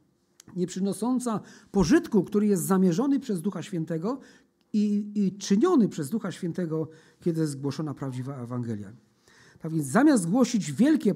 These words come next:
m, prawdy Ewangelii, e, poświęcali czas, y, baśniom, rodowodom, z czego były spory i zazdrość. Tak więc pilnujmy zatem, czego się trzymamy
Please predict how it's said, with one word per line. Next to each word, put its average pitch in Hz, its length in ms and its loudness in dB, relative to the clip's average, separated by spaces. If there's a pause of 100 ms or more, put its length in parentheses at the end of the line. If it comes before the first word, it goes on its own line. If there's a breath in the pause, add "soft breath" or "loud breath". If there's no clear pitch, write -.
m, 156 240 -4
prawdy 220 380 0
Ewangelii, 160 680 0 (600 loud breath)
e, 160 140 -2
poświęcali 208 880 0
czas, - 840 -4
y, 143 480 0
baśniom, 190 560 0
rodowodom, 180 640 2 (300 loud breath)
z - 100 -12
czego 185 220 0
były 175 260 4
spory 190 380 0
i 135 40 2
zazdrość. 190 680 0 (540 soft breath)
Tak 175 140 0
więc - 420 4 (520)
pilnujmy 226 500 10
zatem, 175 580 0
czego 214 280 0
się 175 200 2
trzymamy 175 720 0